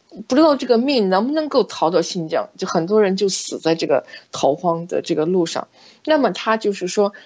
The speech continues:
这对母，母，不是，父女的这种形象一直在他的心里，他就根据他的这个想起来这么一个细节，就写了一篇小说。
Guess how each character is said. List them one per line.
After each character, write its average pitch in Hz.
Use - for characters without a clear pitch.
这 254
对 220
母， 165
母， 196
不 175
是， 190
父 320
女 190
的 156
这 208
种 185
形 160
象 185
一 240
直 170
在 190
他 190
的 180
心 151
里， 139
他 -
就 190
根 240
据 208
他 -
的 190
这 170
个 131
想 165
起 -
来 127
这 185
么 175
一 -
个 175
细 170
节， 127
就 165
写 160
了 147
一 165
篇 180
小 -
说。 -